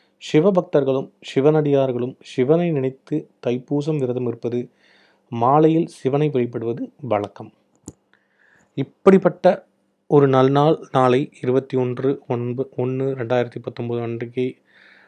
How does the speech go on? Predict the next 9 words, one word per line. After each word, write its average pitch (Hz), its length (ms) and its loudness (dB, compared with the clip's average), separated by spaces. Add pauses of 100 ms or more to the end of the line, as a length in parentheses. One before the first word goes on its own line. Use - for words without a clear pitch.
(140)
நடக்குது. 123 580 -2 (800)
பக்தர்கள் 151 400 2
அனைவரும், 139 460 0 (280)
நேயர்கள் 139 400 0
அனைவரும் 135 420 -4 (520)
கண்டிப்பா 147 680 -2
இந்த 131 140 0
விரதத்தை 127 680 -2
நாளைக்கு 120 460 -4